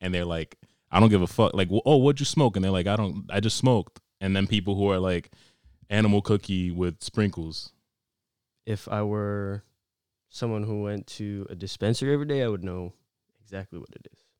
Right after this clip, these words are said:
Speaker 1: So do you go to the dispensary sometimes?
Speaker 2: Only if Beato with me. But even then, that's rare.
Speaker 1: Beato smokes?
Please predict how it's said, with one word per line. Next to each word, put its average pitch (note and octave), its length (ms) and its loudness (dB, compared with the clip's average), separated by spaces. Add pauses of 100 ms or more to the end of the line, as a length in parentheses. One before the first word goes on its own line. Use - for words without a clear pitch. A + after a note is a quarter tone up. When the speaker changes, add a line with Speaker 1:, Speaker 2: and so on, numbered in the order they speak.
Speaker 1:
So G#2+ 120 -10
do F#2 120 -6
you F2+ 100 -6
go F#2+ 140 -2
to F#2 80 -4
the F2 100 -8
dispensary E2 640 -12
sometimes? E2 720 -12 (1120)
Speaker 2:
Only A2 340 -2
if G#2 260 -6
Beato G2 440 -8
with F2+ 160 -10
me. F#2+ 180 -12 (1120)
But D3 140 2
even D3 260 6
then, C3 180 4
that's A2 220 0
rare. G#2 320 -4 (600)
Speaker 1:
Beato A#2+ 380 6
smokes? A#2 640 0